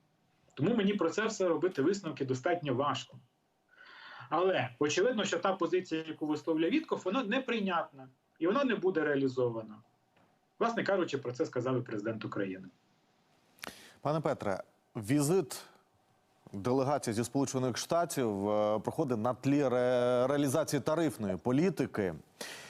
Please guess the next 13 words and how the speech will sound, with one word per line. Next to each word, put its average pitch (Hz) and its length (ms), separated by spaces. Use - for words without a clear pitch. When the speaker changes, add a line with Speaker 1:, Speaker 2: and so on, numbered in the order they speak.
Speaker 2:
Як 156 360
ви 170 60
вважаєте, 131 580
чи 151 440
будуть 156 560
сьогодні 135 460
це 131 180
теж 123 340
обговорювати? 107 960
І 147 120
чи 156 500
згадуватимуть, 143 1000
е, 127 40